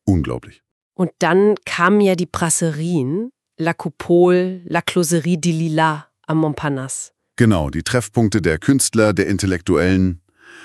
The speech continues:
Speaker 1: Da ging's ja nicht nur ums Essen.
Speaker 2: Stimmt. Oder das Bouillon Chartier, das steht ja sogar unter Denkmalsschutz.
Speaker 1: Und Angelina in der Rue de Rivoli.
Speaker 2: Mit der heißen Schokolade.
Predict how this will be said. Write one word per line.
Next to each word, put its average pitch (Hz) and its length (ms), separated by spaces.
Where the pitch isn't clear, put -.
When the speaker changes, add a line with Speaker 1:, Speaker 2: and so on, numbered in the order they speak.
Speaker 1:
Da - 100
ging's 92 200
ja 92 100
nicht 110 200
nur 110 80
ums 90 160
Essen. 65 400
Speaker 2:
Stimmt. - 580
Oder 190 160
das 180 200
Bouillon 196 440
Chartier, 170 840
das - 320
steht - 320
ja 185 80
sogar 170 240
unter 165 180
Denkmalsschutz. 139 1120
Speaker 1:
Und 104 220
Angelina 107 800
in 80 160
der 73 120
Rue 95 180
de 95 100
Rivoli. 82 580
Speaker 2:
Mit 190 200
der 170 160
heißen 220 280
Schokolade. 185 800